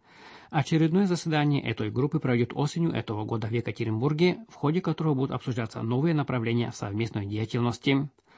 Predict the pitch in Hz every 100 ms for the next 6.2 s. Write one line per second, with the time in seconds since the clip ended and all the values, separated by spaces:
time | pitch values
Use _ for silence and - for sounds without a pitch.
0 | - - - - 151 143 156 - 196 196
1 | 156 175 180 - 160 170 160 185 - 160
2 | 147 139 135 - 117 120 120 117 - 120
3 | 147 151 123 127 120 - 117 113 123 135
4 | - 135 117 113 117 - 110 113 - 113
5 | - 110 107 107 113 104 110 104 107 147
6 | 151 185